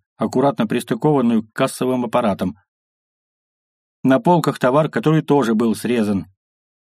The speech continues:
Очень интересно посмотреть на бытовую технику. Никто в нашем мире не смог бы так интересно отрезать микроволновку или кофеварку, а как красиво выглядит разрезанный стеллаж с электрическими лампочками,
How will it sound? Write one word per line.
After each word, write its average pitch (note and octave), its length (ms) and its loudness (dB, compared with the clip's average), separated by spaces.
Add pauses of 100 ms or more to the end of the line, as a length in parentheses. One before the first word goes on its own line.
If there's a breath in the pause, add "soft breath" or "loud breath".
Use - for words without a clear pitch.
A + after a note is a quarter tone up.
(540)
Очень D#3+ 380 2
интересно D#3 440 0
посмотреть C#3 520 -2
на B2 80 -2
бытовую B2+ 400 0
технику. G2+ 560 -6 (1200)
Никто E3+ 380 4
в F3 80 4
нашем E3+ 320 4
мире F#3 240 6
не C#3+ 140 2
смог D#3+ 340 0
бы C3+ 100 0
так C3+ 220 -2
интересно C#3 480 0
отрезать B2+ 400 -2
микроволновку C3+ 720 0
или A#2+ 120 0
кофеварку, B2+ 600 0
а A2+ 100 0
как - 180 -2 (100)
красиво D#3 480 0
выглядит A#2+ 520 0
разрезанный A#2 540 0
стеллаж C#3 400 0
с - 80 -20
электрическими A#2 680 -2
лампочками, A#2+ 680 0